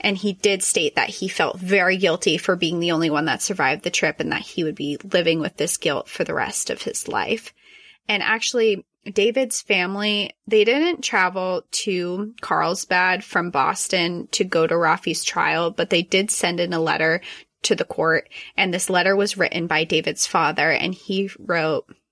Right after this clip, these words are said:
"We can think of no reason why Rafi would have wished David any harm or pain. Moreover, we cannot presume what transpired or the thoughts and emotions the two experienced during the days before David's death.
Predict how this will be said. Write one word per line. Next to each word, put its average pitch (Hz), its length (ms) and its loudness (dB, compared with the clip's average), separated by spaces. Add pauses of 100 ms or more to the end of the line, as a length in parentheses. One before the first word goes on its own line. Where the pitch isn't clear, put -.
(160)
"We 254 160 4
can 294 160 4
think 214 240 2
of 202 160 2
no 180 180 4
reason 180 400 0
why 170 180 2
Rafi 170 440 0
would 160 180 -2
have 180 260 -4
wished - 360 -2
David - 280 0
any 170 280 -4
harm 170 400 -4
or 180 100 -8
pain. 185 480 -6 (140)
Moreover, 196 840 2 (420)
we 214 140 4
cannot 202 440 0
presume 196 440 2
what 170 160 -2
transpired 170 800 0
or 180 120 -2
the 196 140 2
thoughts 185 380 -2
and 214 80 0
emotions 175 500 -2
the 180 80 -2
two - 180 -4
experienced 175 600 -2
during 175 160 0
the 170 100 -4
days 165 460 0
before 160 360 -4
David's - 420 -4
death. - 260 -2